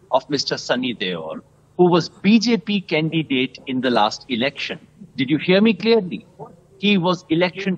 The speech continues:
agent for B J P in the last election. Should I inform B J P about it?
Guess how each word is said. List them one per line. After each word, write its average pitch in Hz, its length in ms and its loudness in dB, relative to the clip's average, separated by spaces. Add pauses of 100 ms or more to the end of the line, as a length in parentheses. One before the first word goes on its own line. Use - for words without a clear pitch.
agent 160 340 0
for - 220 -4
B 214 380 0
J 185 220 4
P - 360 -10
in 139 140 -4
the 139 80 0
last 127 360 -2
election. 110 480 -10 (360)
Should - 180 -4
I 143 80 4
inform 165 440 0
B 147 120 -4
J 170 140 -4
P 185 140 -4
about 175 300 -2
it? - 320 -10